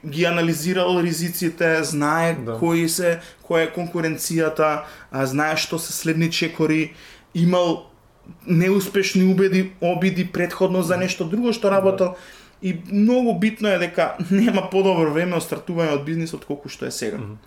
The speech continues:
Speaker 1: Ста-, младите може да си почнат уште кога се на факултет, да искористат сите можни ресурси што се достапни
Speaker 2: Мгм.
Speaker 1: таму.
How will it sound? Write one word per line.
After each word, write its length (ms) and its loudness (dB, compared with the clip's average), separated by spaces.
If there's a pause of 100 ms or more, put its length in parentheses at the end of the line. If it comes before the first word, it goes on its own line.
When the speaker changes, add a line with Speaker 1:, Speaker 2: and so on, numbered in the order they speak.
(800)
Speaker 1:
Ста-, 280 -4
младите 440 0
може 280 0
да 60 2
си 220 -8
почнат 440 -4 (280)
уште 340 -6
кога 260 -6
се 120 -8
на 100 -4
факултет, 720 -6
да 100 -10
искористат 540 -4
сите 300 -6
можни 360 -4
ресурси 460 -6
што 160 -12
се 280 -6 (360)
достапни 480 -4
Speaker 2:
Мгм. 40 -10
Speaker 1:
таму. 300 -4